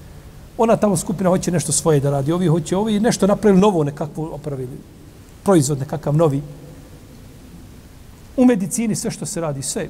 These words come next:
opera-, medicin-, operacije koje se vrše, presađivanje srca, za sve to Islam ima šta?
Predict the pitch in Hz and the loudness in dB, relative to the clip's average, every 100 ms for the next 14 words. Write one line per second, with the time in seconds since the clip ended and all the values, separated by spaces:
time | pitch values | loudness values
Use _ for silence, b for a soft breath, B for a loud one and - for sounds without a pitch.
0 | - 165 190 180 151 147 208 208 196 208 | -8 -4 -2 -2 -2 -2 -2 -2 -4 -6
1 | 208 190 175 185 - 180 - 156 - 170 | -4 0 2 2 0 -4 -4 -6 -6 -6
2 | 151 165 165 165 180 175 160 - 165 156 | -4 -2 0 0 0 0 0 -2 -2 -2
3 | 156 147 392 381 302 262 233 - 233 190 | 0 2 2 0 -4 -2 -4 0 0 0
4 | 214 190 175 | -2 -4 -6